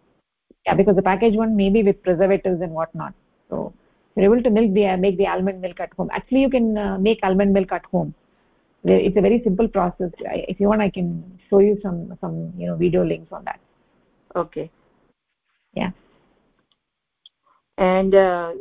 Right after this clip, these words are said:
Speaker 2: what is the amount of limited, uh, nuts means? What is, what do you mean by how many nuts it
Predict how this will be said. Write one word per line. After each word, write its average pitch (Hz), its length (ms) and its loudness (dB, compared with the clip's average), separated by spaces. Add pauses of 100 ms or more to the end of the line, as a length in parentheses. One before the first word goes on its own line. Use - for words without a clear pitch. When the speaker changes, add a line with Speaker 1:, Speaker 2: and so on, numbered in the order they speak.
(360)
Speaker 2:
what 226 200 -4
is 320 200 -10
the 247 340 0
amount 214 420 -8
of 190 180 -8
limited, 202 600 -8
uh, 175 440 -6 (120)
nuts 180 340 -10 (140)
means? 165 320 -12 (720)
What 175 320 0
is, 196 120 -6 (100)
what 180 300 0
do 202 60 -4
you 196 60 -2
mean 175 180 -6
by 170 120 0
how 175 140 -4
many 165 300 -6
nuts 170 300 -6
it 160 100 -8